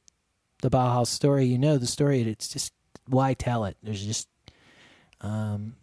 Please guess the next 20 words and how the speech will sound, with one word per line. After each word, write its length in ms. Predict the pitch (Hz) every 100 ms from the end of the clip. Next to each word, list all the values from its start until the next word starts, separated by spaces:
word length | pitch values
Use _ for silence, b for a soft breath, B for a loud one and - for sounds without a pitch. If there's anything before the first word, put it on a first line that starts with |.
| -
it, 380 | 113 127 - -
th-, 160 | - 127 123 120
what 280 | 127 147 143
was 160 | 127
more 240 | 139 165 147
interesting 440 | 131 120 - 120
to 100 | 123
me 200 | 117 117
wa-, 220 | 110 101 98
were 220 | 127 113
the 80 | 101
characters, 720 | - 131 117 - 98 - - _ b b b b b b
the 100 | -
odd 320 | 143 139 127 110
people 400 | 135 131 110 110
that 140 | 113
ended 260 | 117 117 113
up 180 | 104 -
teaching 460 | 135 - 107 101
at, 180 | 98